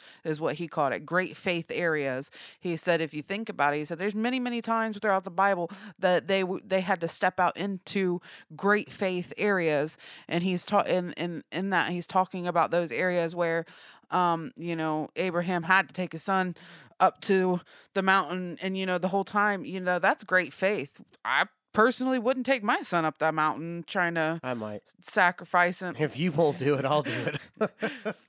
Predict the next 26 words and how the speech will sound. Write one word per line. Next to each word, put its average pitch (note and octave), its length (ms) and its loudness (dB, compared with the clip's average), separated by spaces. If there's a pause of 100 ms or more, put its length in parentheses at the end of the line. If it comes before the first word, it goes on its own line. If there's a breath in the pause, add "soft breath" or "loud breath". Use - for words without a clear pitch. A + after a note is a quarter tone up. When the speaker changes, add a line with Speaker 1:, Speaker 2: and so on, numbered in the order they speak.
(220)
Speaker 1:
If C#4+ 380 4
God B3 320 10
asked G#3 420 6
me, G3+ 140 2
I G3 100 6
guess G3+ 480 2 (380 loud breath)
I, G3+ 300 4
I G#3+ 40 4
would G#3 160 0
probably A3+ 480 8
really G3 380 6
struggle F3 500 4
with E3 180 4
it. E3 220 4 (320)
And G3 160 -8
I'm G3 140 2
sure C#4 240 2
Abraham D4 440 2
did C4+ 200 -4
too. E4+ 200 -2
I'm F3+ 160 4
sure B3+ 220 0
he B3 140 -4
probably A#3+ 320 2
thought, A3 260 0
like, F#3 200 -2